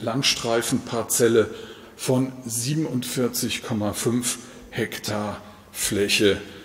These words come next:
versehen war. Nur zur Orientierung, hier ist Bremen, hier, äh, ist, äh, der Innenstadtbereich, irgendwo hier ist das Weserstadion und Sie sehen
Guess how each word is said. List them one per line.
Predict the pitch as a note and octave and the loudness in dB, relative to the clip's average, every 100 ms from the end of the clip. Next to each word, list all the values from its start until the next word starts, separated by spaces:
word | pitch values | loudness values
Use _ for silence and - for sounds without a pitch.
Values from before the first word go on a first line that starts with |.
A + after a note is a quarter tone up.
| - | -16
versehen | - - G2+ F2+ F#2+ G2 G2+ G2 - - G2 | -6 -2 -2 -2 -2 -2 -4 -8 -12 -16 -12
war. | G#2 G2+ F2+ F2+ G#2+ | -10 -8 -10 -10 -6
Nur | C3 | -6
zur | C3 C3 C3 | -4 -8 -8
Orientierung, | A2+ G2+ G2 - F3 E3 D#3+ A#2 - - - - | -8 -10 -12 -4 -2 -2 -2 -6 -10 -18 -20 -8
hier | E3 D#3+ D#3 - - - - - | 0 2 2 -4 -14 -18 -16 -4
ist | C#3 B2+ - - C3+ | -4 -4 -12 -14 -10
Bremen, | A#2+ C3 D#3 D#3+ D3 B2 - | -4 -2 -2 0 -2 -4 -6
hier, | C#3 C3+ C3 B2+ - - - - - - C3+ | -2 0 0 -2 -10 -16 -20 -20 -20 -16 -6
äh, | B2 A2+ F#2 - - C3 | -4 -4 -6 -12 -12 -10
ist, | - - - A#2+ | -10 -14 -14 -12
äh, | A#2 G2+ | -12 -8
der | A2 A#2 | -6 -4
Innenstadtbereich, | D#3+ F3+ - C#3+ - C3+ B2 C3 B2 B2+ | -2 -4 -4 -6 -6 -6 -2 -2 -2 -8
irgendwo | A2+ G#2+ G2+ | -10 -8 -4
hier | B2+ D#2+ - - - - | -2 -2 -6 -14 -18 -20
ist | - A#2 | -14 -12
das | - | -8
Weserstadion | B2 C#3 C3+ B2 - A#2+ A#2+ A#2+ A#2 A#2 - - - - | -4 -2 -2 -2 -6 -6 -2 0 0 -2 -8 -18 -16 -12
und | A#2+ | -6
Sie | B2+ | -4
sehen | G#2+ A2+ A2+ A2 | -2 -2 -2 -4